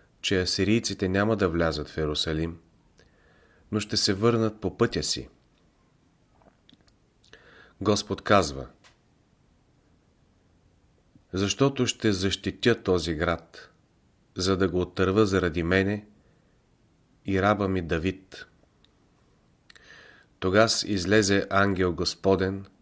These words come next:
та порази в асирийския стан сто осемдесет и пет хиляди. И когато станаха на утринта,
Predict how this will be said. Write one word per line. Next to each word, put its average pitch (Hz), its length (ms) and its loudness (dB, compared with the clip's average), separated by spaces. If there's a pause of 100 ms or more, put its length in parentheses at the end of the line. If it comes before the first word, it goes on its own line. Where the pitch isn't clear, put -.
(640)
та 101 100 2
порази 95 680 0 (180)
в - 140 -8
асирийския 98 760 0
стан 92 440 -2 (800)
сто 117 300 4
осемдесет 98 680 0
и 95 140 -6
пет 104 180 0
хиляди. 82 480 -6 (1800)
И 101 100 -10
когато 104 380 0
станаха 107 480 0
на 90 80 0
утринта, 87 680 -4